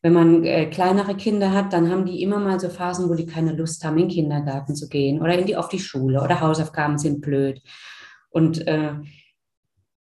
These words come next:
wenn ich in dem Moment als Eltern verstehe, ah ja, okay, jetzt, jetzt beginnen die so eine eigene Haltung zu entwickeln, dann zu sagen, ja, ich kann total verstehen, dass dich das jetzt nervt, Hausaufgaben zu machen.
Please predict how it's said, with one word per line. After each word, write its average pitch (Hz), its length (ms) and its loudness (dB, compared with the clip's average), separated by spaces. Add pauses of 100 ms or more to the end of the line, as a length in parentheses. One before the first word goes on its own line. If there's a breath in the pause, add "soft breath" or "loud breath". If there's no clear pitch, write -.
(180)
wenn 175 140 4
ich 180 120 4
in 175 120 6
dem 214 180 6
Moment 247 580 4
als 170 220 0
Eltern 214 440 2
verstehe, 202 480 -2
ah 185 160 0
ja, 220 200 0
okay, 202 220 -2
jetzt, 190 380 -4
jetzt 196 300 -4
beginnen 220 440 6
die 196 120 4
so 190 120 2
eine 185 220 2
eigene 185 540 2
Haltung 185 380 0
zu - 120 -8
entwickeln, 185 560 0
dann 180 160 2
zu 190 100 -4
sagen, 175 340 0
ja, 190 120 0
ich - 120 -6
kann 208 180 -4
total 214 440 -4
verstehen, 208 440 -2
dass 190 180 -2
dich 180 220 -4
das 165 180 -4
jetzt - 240 -4
nervt, 147 400 2
Hausaufgaben 139 640 -4
zu 135 160 -8
machen. 135 460 -6